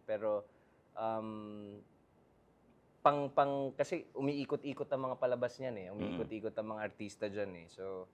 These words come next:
Speaker 1: kapag tapos na yung rotation, alam mo yun, kasama ako dun sa rotation
Speaker 2: Oo.
Speaker 1: ng mga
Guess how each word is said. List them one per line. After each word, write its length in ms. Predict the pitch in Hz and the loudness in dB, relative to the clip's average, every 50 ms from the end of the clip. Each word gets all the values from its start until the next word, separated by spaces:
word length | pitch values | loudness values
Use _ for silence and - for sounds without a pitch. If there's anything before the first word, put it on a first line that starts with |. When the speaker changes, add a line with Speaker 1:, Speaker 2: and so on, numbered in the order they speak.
| - - - - - - - - | -20 -20 -20 -20 -20 -20 -14 -12
Speaker 1:
kapag 240 | - - - 113 107 | 0 2 2 4 6
tapos 320 | - 120 - 131 127 - | 6 4 4 4 0 0
na 80 | 143 131 | 2 2
yung 100 | 131 127 | 4 4
rotation, 680 | 131 127 - 143 135 131 127 - 113 101 95 95 98 - | 2 2 0 0 -2 -2 -2 0 0 0 0 -2 -4 -6
alam 160 | - 175 220 | -8 -6 -6
mo 40 | 208 | -4
yun, 120 | 160 - | -2 0
kasama 340 | 170 - - 165 165 165 160 | 2 4 4 4 4 4 2
ako 140 | 151 156 147 | 2 2 0
dun 240 | 139 135 139 139 | 0 0 -2 -2
sa 260 | 135 - - 131 127 123 | -2 0 2 4 4 4
rotation 540 | 117 123 117 - 113 107 101 - - 110 107 | 4 2 2 2 0 -2 0 -2 -2 -2 0
Speaker 2:
Oo. 220 | 107 - - 98 | 0 0 -2 -2
Speaker 1:
ng 160 | 95 113 110 113 | -2 -4 -2 -2
mga 200 | 110 110 110 | -2 -2 -2